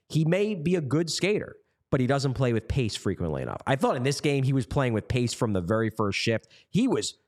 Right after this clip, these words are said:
flying. He was showing speed. He was carrying the puck with aggressiveness, with confidence. He gets an assist, but to me, he played the kind of game that could have been a three-point night.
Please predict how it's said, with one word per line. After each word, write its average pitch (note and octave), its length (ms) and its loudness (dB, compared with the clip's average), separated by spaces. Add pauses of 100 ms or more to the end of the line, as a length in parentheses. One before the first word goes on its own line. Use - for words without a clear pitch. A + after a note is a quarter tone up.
(100)
flying. F2+ 680 -4
He E3+ 160 2
was B2 140 0
showing G2+ 380 0
speed. F3+ 680 -2
He C3+ 120 0
was A2+ 140 -2
carrying B2 400 2
the G2 80 -2
puck - 340 -2
with G2 100 2
aggressiveness, D3+ 840 0 (200)
with - 180 -2
confidence. E3+ 720 0 (280)
He D#3 100 0
gets A3+ 220 0
an F#3 100 2
assist, F#3 580 0 (180)
but D3+ 220 2
to D#3 160 0
me, D#3+ 640 2
he F3 240 -2
played E3 500 0
the E3 80 0
kind E3+ 260 0
of E3 140 0
game F3+ 420 2
that C#3+ 180 0
could D3+ 160 0
have C3+ 120 -2
been C3 100 2
a A2+ 60 0
three-point G2+ 480 -4
night. - 240 -14